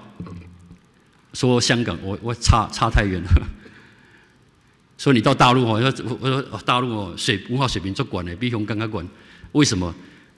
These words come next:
他说，如果你进去香港大学，都会问你念哪一个科系啊，那个工-，好不好找工作啊，薪水多少钱啊？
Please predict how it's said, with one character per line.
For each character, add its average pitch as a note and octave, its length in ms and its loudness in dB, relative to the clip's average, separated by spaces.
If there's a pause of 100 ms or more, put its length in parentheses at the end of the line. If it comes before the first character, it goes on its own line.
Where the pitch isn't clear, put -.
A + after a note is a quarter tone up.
他 C#3 100 -6
说， C3+ 120 -2
如 C#3+ 60 -2
果 A#2 80 -2
你 G2 60 -2
进 A2+ 180 -2
去 A2+ 240 -4
香 A#2+ 220 0
港 F#2+ 140 -6
大 A2+ 140 0
学， G2 140 -6
都 A2 100 -4
会 A#2+ 80 0
问 A#2+ 140 0
你 F#2 120 -2
念 A#2+ 140 0
哪 F#2 100 -4
一 F#2+ 40 -4
个 G2 80 -6
科 A#2 160 -2
系 G#2 280 -2
啊， F#2 140 -4
那 A#2 60 -4
个 A2 60 -2
工-， A#2+ 180 -2 (120)
好 G#2 140 -6
不 A#2+ 100 0
好 A2+ 80 2
找 G#2+ 140 0
工 A#2 200 -2
作 A2+ 180 0
啊， A2 40 0
薪 B2 180 0
水 A2 140 -2
多 A#2+ 120 -2
少 G2 80 -2
钱 F2+ 240 -4
啊？ F#2 100 -10